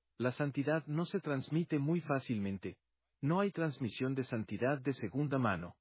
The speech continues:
La propia ofrenda por el pecado transmite la santidad. Bien, ¿qué pasa con la segunda pregunta sobre la impureza? Bien, Dios también le dio una ley a Israel,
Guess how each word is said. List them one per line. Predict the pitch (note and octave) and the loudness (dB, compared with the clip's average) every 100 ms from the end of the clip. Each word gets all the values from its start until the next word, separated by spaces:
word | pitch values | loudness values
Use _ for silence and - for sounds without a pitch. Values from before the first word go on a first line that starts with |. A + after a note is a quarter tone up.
| _ _ _ _ _ _ | _ _ _ _ _ _
La | - C3 | -2 0
propia | D#3+ F#3 G#3 | 2 0 2
ofrenda | F#3+ C#3+ C3+ C3 | 0 0 0 0
por | B2 A#2 | 0 0
el | G#2+ | 0
pecado | F#2 B2 C3+ C#3+ | -2 -2 0 0
transmite | - G#2+ - C3+ D#3 D3 | -2 -4 -2 0 0 0
la | C#3 | -2
santidad. | - A#2 A2+ A2 F#2 - _ _ _ _ _ _ _ _ _ | 0 -2 0 -2 -2 -6 _ _ _ _ _ _ _ _ _
Bien, | - A#2+ D3 C#3+ D#3 _ _ | -6 2 2 2 -4 _ _
¿qué | F#3+ | -2
pasa | - G3+ - | 0 0 -2
con | - D#3+ | -2 0
la | C#3+ | 0
segunda | B2 A#2 C3 A#2+ | -2 0 0 0
pregunta | A#2+ A2 C3+ D3 D3 | 0 0 0 0 -2
sobre | D3+ C3+ | -2 0
la | A2 | 0
impureza? | G2 F#2+ G2+ G2+ - F#2 - _ _ _ _ _ _ _ _ | 0 -2 -2 -2 -2 -8 -10 _ _ _ _ _ _ _ _
Bien, | F#2 F#2 G2 A2 F#3+ - _ | -8 -2 0 0 -4 -8 _
Dios | G2+ C#3+ E3+ | 0 0 2
también | - D#3+ C3 B2+ | 0 0 2 2
le | A#2+ | 0
dio | A#2+ C3 | 0 0
una | C3 | 0
ley | G2+ A2 A2 | 2 2 2
a | G#2 | 0
Israel, | G2+ - G#2 G2+ G2 | -2 -2 0 0 -2